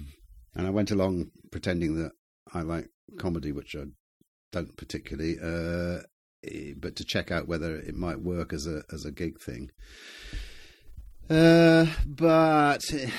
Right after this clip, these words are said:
I don't know, there was just, it just didn't seem quite right to me. You know, you, everybody had to be very careful, and, which they were, and, uh, the, the, the, the comedians, you know, they were,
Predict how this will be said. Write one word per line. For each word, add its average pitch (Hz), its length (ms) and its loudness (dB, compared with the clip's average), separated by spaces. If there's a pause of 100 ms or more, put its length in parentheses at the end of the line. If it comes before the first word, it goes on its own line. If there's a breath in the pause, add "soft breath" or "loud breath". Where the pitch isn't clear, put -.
I 135 140 -2
don't 117 100 -2
know, 104 160 -4
there 113 120 -2
was 117 140 -4
just, - 280 -6
it 131 80 -10
just - 220 -6
didn't 101 240 -6
seem 95 240 -6
quite 92 260 -10
right 110 260 -6
to - 140 -8
me. 87 180 -6
You 92 140 -6
know, 92 100 -4
you, 92 220 -6
everybody 101 300 -8
had 95 180 -8
to - 140 -18
be 90 140 -6
very 87 360 -10 (320)
careful, 110 500 -6
and, 92 340 -8
which - 160 -16
they 85 100 -6
were, 90 580 -6
and, 104 340 -8
uh, 98 260 -6 (960 soft breath)
the, 98 160 0
the, 90 180 -8
the, 87 280 -8
the - 60 -10
comedians, 101 840 -2
you 113 80 -4
know, 85 80 -4
they 98 120 -4
were, 98 120 -6